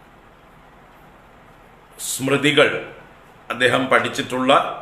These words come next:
പല സ്മൃതികളും, അല്ലെങ്കിൽ അന്ന് കാലത്ത് നടപ്പുണ്ടായിരുന്ന പല ആചാരങ്ങളും, അതൊക്കെ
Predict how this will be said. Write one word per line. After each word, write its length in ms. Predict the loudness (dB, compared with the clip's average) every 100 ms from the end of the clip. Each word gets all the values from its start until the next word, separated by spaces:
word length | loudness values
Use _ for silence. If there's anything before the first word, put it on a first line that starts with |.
| -16 -20 -20 -20 -20 -20 -20 -8
പല 180 | -2 0 0
സ്മൃതികളും, 600 | -2 -2 2 4 2 0 -6 -16 -20 -20 -20 -20 -6
അല്ലെങ്കിൽ 300 | 0 2 4 2
അന്ന് 160 | 2 4
കാലത്ത് 360 | 4 4 2 0 0
നടപ്പുണ്ടായിരുന്ന 840 | 2 2 0 2 4 4 0 2 2 2 -4 -14 -20 -20 -6
പല 160 | 0 2 2 0 -8 -2 0
ആചാരങ്ങളും, 760 | 2 4 4 4 2 2 0 -4 -10 -20 -20 -20 -20 -20 -20 -20 -20 -20 -20 -20 -20 -6 -2
അതൊക്കെ 300 | -2 0